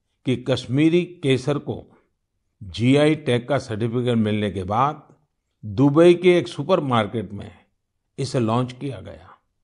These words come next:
अब इसका निर्यात बढ़ने लगेगा। यह आत्मनिर्भर भारत बनाने के हमारे प्रयासों को और मजबूती देगा। केसर के किसानों को इससे विशेष रूप से लाभ होगा।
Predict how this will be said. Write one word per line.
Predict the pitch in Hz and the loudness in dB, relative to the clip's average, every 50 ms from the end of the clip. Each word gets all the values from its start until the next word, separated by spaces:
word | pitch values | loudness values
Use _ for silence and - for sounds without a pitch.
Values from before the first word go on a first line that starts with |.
| _ _ _ _ _ _ _ _ - | _ _ _ _ _ _ _ _ -4
अब | 110 110 117 | -2 0 0
इसका | 113 107 - 135 123 | 0 0 0 2 2
निर्यात | 117 113 107 104 104 120 135 143 147 | 2 2 2 0 0 2 2 2 0
बढ़ने | 123 110 92 92 110 113 117 127 143 139 | -2 -4 -2 0 2 2 4 4 4 4
लगेगा। | 123 101 92 82 - 80 82 90 - - - - _ _ _ _ _ _ _ _ _ _ _ _ _ - | 4 2 -2 -4 -8 -12 -14 -16 -18 -18 -20 -20 _ _ _ _ _ _ _ _ _ _ _ _ _ 0
यह | 113 131 135 139 165 196 - - - - _ _ _ _ _ _ _ _ _ _ _ - | 4 4 6 4 4 0 -4 -8 -16 -20 _ _ _ _ _ _ _ _ _ _ _ 4
आत्मनिर्भर | 131 151 175 180 175 - 165 160 143 120 117 127 131 143 123 135 143 123 | 6 6 6 6 4 0 0 2 2 4 4 4 4 2 2 0 0 -2
भारत | 87 82 - 117 127 135 127 | -4 -4 -2 0 2 2 0
बनाने | 123 117 113 107 110 117 123 127 135 | 0 -2 -2 0 0 0 -2 -2 -4
के | 117 127 | -4 -4
हमारे | 110 110 110 113 110 107 107 | -4 -4 -4 -4 -4 -4 -6
प्रयासों | - 117 107 101 110 123 120 - 151 147 | -6 -8 -6 -4 -4 -4 -4 -4 -6 -6
को | 147 160 175 175 - - _ _ _ _ _ _ _ _ _ _ | -4 -4 -6 -6 -8 -12 _ _ _ _ _ _ _ _ _ _
और | - 110 127 139 147 147 | 2 6 6 8 6 6
मजबूती | 143 131 120 117 113 113 113 113 113 - 101 | 4 4 2 2 0 0 -2 -4 -4 -6 -10
देगा। | 92 87 90 87 - 90 90 - _ _ _ _ _ _ _ _ _ _ _ _ _ _ _ _ | -12 -14 -16 -16 -18 -20 -20 -20 _ _ _ _ _ _ _ _ _ _ _ _ _ _ _ _
केसर | 151 160 175 170 175 190 185 175 | 6 6 6 6 6 4 2 2
के | 180 185 170 | 2 0 0
किसानों | - 151 151 123 - 113 127 131 151 170 | 0 -2 -4 -4 -2 0 0 0 0 -2
को | 165 185 196 202 - - - _ _ _ _ _ _ _ _ _ - | -2 -2 -4 -4 -6 -10 -18 _ _ _ _ _ _ _ _ _ -6
इससे | 160 139 - 175 | -6 -2 0 0
विशेष | 160 123 123 147 - - 190 190 - - | 0 0 -2 -2 -2 -2 -2 -2 -2 -2
रूप | 170 156 156 | -4 -4 -4
से | - - 147 | -4 -4 -2
लाभ | 113 107 107 107 110 104 | -2 0 0 0 -2 -4
होगा। | 78 87 95 87 82 90 92 - - | -6 -10 -16 -18 -18 -18 -20 -20 -20